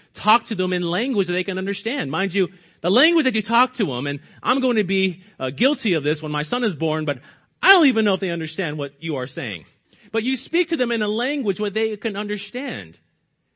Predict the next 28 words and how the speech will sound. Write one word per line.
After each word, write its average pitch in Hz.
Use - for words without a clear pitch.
right? 120
You 185
condescend 233
to 180
them. 80
This 262
is 214
what's 170
happening 185
in 127
this 127
vision. 113
God 190
is 170
condescending 180
to 170
Isaiah's 151
finite 196
limibil-, 151
uh, 131
capabilities 139
and 156
his, 165
uh, 156
uh, 147
his 147
limitations 196
to 143